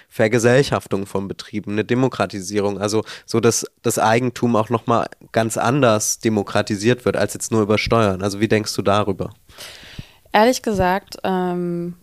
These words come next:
Speaker 2: bin ich sowieso immer ein großer Fan von, äh, also Ehrlichkeit meine ich. Ich habe angefangen, in diese Richtung zu lesen und ich finde diese Ideen grundsätzlich spannend.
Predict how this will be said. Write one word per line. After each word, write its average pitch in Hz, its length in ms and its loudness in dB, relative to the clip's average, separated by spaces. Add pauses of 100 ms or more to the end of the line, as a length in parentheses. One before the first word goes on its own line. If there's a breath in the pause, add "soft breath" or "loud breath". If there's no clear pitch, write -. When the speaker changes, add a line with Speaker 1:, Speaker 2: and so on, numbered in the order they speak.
(100)
Speaker 2:
bin 175 100 -4
ich 175 80 -2
sowieso 165 260 -6
immer 170 120 -6
ein 160 80 -6
großer 160 300 -6
Fan 160 180 -6
von, 170 380 -8
äh, 160 400 -6
also 147 260 -4
Ehrlichkeit - 400 -8
meine 151 220 -6
ich. 196 140 -10 (360 loud breath)
Ich - 80 -2
habe 202 120 0
angefangen, 208 420 -2
in 202 40 2
diese 185 200 0
Richtung 180 260 -6
zu 175 140 -6
lesen 220 480 0
und 190 160 -4
ich - 80 -10
finde 196 200 -2
diese 170 200 -6
Ideen 170 600 -2
grundsätzlich 165 720 -2
spannend. 143 540 -4